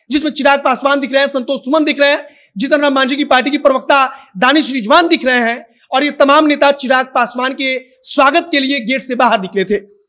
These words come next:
बाकी आगे जिस प्रकार अगर इस पर कुछ प्रतिक्रिया आएगी जदयू के नेताओं की, तो उसे हम आप तक पहुंचाएंगे।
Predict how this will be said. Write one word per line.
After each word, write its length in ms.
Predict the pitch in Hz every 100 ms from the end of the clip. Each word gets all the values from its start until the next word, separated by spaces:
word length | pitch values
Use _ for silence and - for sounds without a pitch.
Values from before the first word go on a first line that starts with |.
| _ _ 240
बाकी 240 | 254 285
आगे 200 | 269 277
जिस 120 | 254
प्रकार 320 | 226 240 262
अगर 160 | 269 269
इस 80 | 262
पर 120 | 262
कुछ 160 | 269 247
प्रतिक्रिया 440 | - - 262 285
आएगी 160 | 277 269
जदयू 240 | 254 269
के 60 | 254
नेताओं 240 | 269 262
की, 120 | 262 302 _ _ _ -
तो 60 | 320
उसे 120 | 320
हम 100 | 302
आप 160 | 285
तक 100 | 294
पहुंचाएंगे। 480 | 285 247 277 285 277